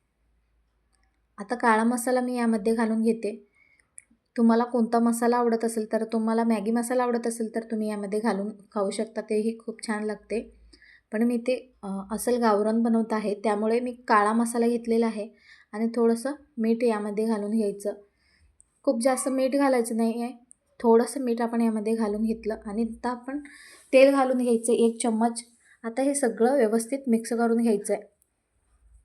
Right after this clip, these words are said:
तर तुम्ही इथे पाहू शकता, या पद्धतीने आपण हे सगळं एकजीव करून घ्यायचं आणि मस्त असा आपला भरीत तयार होतो. गरमागरम भाकरीसोबत, अ, किंवा चपातीसोबत तुम्ही खाऊ शकता. एकदम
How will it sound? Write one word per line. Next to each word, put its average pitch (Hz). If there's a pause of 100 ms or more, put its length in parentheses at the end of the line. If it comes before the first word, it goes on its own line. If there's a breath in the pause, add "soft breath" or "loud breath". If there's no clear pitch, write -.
(720)
तर 240
तुम्ही 240
इथे 240
पाहू 247
शकता, 240
या 226
पद्धतीने 233
आपण 226
हे 240
सगळं 214
एकजीव 233
करून 247
घ्यायचं 233 (400 loud breath)
आणि 226
मस्त 233
असा 233
आपला 233
भरीत 208 (160)
तयार 208
होतो. 220 (340 loud breath)
गरमागरम 247
भाकरीसोबत, 233 (580)
अ, 196 (140)
किंवा 233
चपातीसोबत 226
तुम्ही 220
खाऊ 202
शकता. 202 (480 loud breath)
एकदम 214